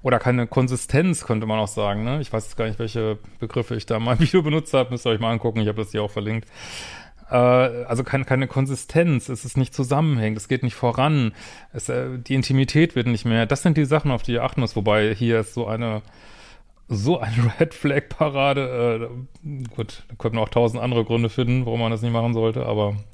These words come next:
gut. Mm. Nach dieser Nacht hatten wir tags darauf noch WhatsApp-Kontakt, wo er plötzlich meinte, wir könnten auch nur Freunde sein. Ja, wieder totale Diskontinuität,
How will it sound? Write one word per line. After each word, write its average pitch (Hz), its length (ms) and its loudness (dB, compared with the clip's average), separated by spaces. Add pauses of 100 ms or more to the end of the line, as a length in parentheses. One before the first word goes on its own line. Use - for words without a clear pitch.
gut. 98 200 0 (1300)
Mm. 156 960 6 (4000)
Nach 143 180 2
dieser 170 220 2
Nacht 160 240 0
hatten 139 160 0
wir 135 80 0
tags 143 240 0
darauf 139 320 0
noch 127 260 0
WhatsApp-Kontakt, 131 800 0
wo 123 80 2
er 123 60 4
plötzlich 131 340 -2
meinte, 127 640 -2
wir 117 140 -2
könnten 131 200 0
auch 123 80 -2
nur 117 120 0
Freunde 131 340 0
sein. 95 300 -2 (240)
Ja, - 220 -4
wieder 147 260 0
totale 143 580 2
Diskontinuität, 135 1080 -2